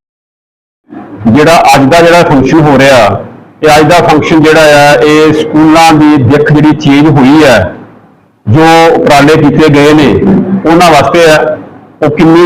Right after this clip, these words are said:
ਗ੍ਰਾਂਟ ਸਕੂਲ ਨੂੰ ਆਈ ਹੈ, ਕਿੰਨੀ ਏਰੀਆ ਨੂੰ ਆਈ ਹੈ, ਉਹ ਤਾਂ ਸੇਖਵਾਂ ਸਾਹਿਬ ਖੁਦ ਦੱਸਣਗੇ। ਮੈਂ ਤੁਹਾਨੂੰ ਇੱਕੋ ਰਿਕੁਐਸਟ ਕਰਨੀ ਆ ਕਿ ਇਹ ਸਾਰੇ ਪੈਸੇ ਲਾਉਣ ਦਾ, ਸਾਰੇ ਖਰਚ ਕਰਨ ਦਾ ਤਾਂ ਹੀ ਬੈਨੀਫਿਟ ਆ, ਜੇਕਰ ਬੱਚੇ ਜਿਹੜੇ ਸਕੂਲਾਂ ਵਿੱਚ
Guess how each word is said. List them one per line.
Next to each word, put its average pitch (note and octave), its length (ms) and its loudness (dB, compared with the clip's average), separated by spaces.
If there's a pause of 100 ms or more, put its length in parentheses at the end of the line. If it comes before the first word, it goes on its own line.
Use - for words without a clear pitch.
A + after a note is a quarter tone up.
ਗ੍ਰਾਂਟ D#3+ 360 2
ਸਕੂਲ D#3 320 0
ਨੂੰ E3 140 2
ਆਈ D3+ 240 2
ਹੈ, D#3 140 2 (100)
ਕਿੰਨੀ D#3 360 2
ਏਰੀਆ D3 200 0
ਨੂੰ D#3 160 2
ਆਈ D3 200 2
ਹੈ, D3+ 80 2
ਉਹ D#3 120 0
ਤਾਂ D3 160 0
ਸੇਖਵਾਂ C#3+ 300 -2
ਸਾਹਿਬ C#3+ 300 -2
ਖੁਦ D3 180 -2
ਦੱਸਣਗੇ। C#3 540 -2 (920)
ਮੈਂ E3 200 2
ਤੁਹਾਨੂੰ E3+ 380 0
ਇੱਕੋ G3 300 0
ਰਿਕੁਐਸਟ D#3+ 340 0
ਕਰਨੀ D#3+ 340 2
ਆ C3 140 0 (460)
ਕਿ D#3 180 0
ਇਹ F#3 120 0 (120)
ਸਾਰੇ D#3+ 460 0
ਪੈਸੇ D3 380 0
ਲਾਉਣ D3+ 360 0
ਦਾ, D#3 180 2 (120)
ਸਾਰੇ D3+ 320 0
ਖਰਚ - 320 -4
ਕਰਨ D3 300 0
ਦਾ C#3+ 160 0 (120)
ਤਾਂ C#3+ 260 0
ਹੀ F#3+ 140 0
ਬੈਨੀਫਿਟ D3 460 0
ਆ, A#2+ 120 2 (440)
ਜੇਕਰ D#3 580 0
ਬੱਚੇ - 300 -2
ਜਿਹੜੇ E3 340 2
ਸਕੂਲਾਂ C3+ 320 0
ਵਿੱਚ C#3 280 -2